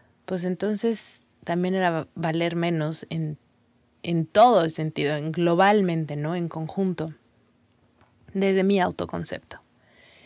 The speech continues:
Y todo esto pasó porque, por muchas cosas, una, era porque, pues, yo llegaba y, y mi inglés no era perfecto, no es como mi español,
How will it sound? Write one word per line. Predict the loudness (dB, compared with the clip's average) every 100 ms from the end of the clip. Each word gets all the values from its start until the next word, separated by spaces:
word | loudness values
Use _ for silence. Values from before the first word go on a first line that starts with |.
| _ _ -4
Y | 0
todo | 4 4
esto | 4 2
pasó | 2 0 2 2 2 0
porque, | -4 -4 -2 0 0 -2 -6 -10 _ _ _
por | 0 2
muchas | 0 2 2 2
cosas, | -2 0 0 0 -6 _
una, | 2 4 4 2 -2 -12 _ _ _ _ _ _ _
era | -2 -2
porque, | -2 -4 -4 -6
pues, | -4 -2
yo | 0
llegaba | 0 4 4 4 0 -2 -8
y, | -8 -6 -6 -6
y | -4
mi | -2
inglés | -2 0 -2 0
no | 0 0
era | 0
perfecto, | -2 -4 -4 -2 -2 -2
no | -2
es | -4
como | -4 -4
mi | -4
español, | -6 -4 -2 -2 -2 -4 -10